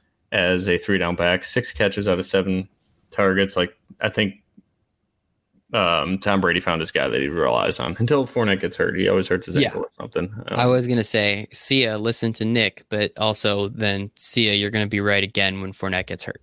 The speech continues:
Speaker 2: So it's all kind
Speaker 1: Yeah.
Speaker 2: of like a
Speaker 1: Rojo
Speaker 2: a
Speaker 1: is,
Speaker 2: whole
Speaker 1: is
Speaker 2: thing.
Speaker 1: gonna be done.
Speaker 2: Poor Rojo. Uh, but yeah, Tom Brady, three sixty-nine, four touchdowns. Uh,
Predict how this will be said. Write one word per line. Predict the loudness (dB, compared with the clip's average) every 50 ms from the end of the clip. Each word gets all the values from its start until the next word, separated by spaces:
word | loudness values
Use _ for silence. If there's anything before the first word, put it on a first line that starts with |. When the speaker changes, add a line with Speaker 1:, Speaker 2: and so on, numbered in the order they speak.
| _
Speaker 2:
So | -8 -6 -4 -4 -4
it's | -4 -4 -4
all | -4 -2
kind | 0 -2 -2 -2
Speaker 1:
Yeah. |
Speaker 2:
of | -4 -6
like | -8 -6 -4
a | -4 -2 0
Speaker 1:
Rojo | 4 4 4 4 4 4 4 4 6 6
Speaker 2:
a | 4 4
Speaker 1:
is, | 4
Speaker 2:
whole | 2
Speaker 1:
is | -2 -2
Speaker 2:
thing. | -2 -2 0 2
Speaker 1:
gonna | 2 2 4
be | 2 2
done. | 2 0 -2 -2 -4 -6 -8 -14 -20 -20 _ _ _ _ _ _ _ _ _
Speaker 2:
Poor | -10 -6 -6 -6
Rojo. | -4 -4 -6 -6 -6 -8 -8 -10 -10 -12 -14 _ -6
Uh, | -2 -2 -2
but | -2 -2 -2
yeah, | 0 0 0
Tom | 0 0 0 0 2
Brady, | 2 2 2 2 0
three | -4 -4 -4 -2
sixty-nine, | -2 -2 -4 -6 -6 -2 0 2 2 4 4 4 2 0
four | -2 -6 -14 -6 -2 0 2 2 2 2 0
touchdowns. | 0 0 -2 -2 -2 0 -2 -2 -2 -2 -4 -8 -6 -6 -6 -6
Uh, | -6 -8 -8 -6 -6 -8 -8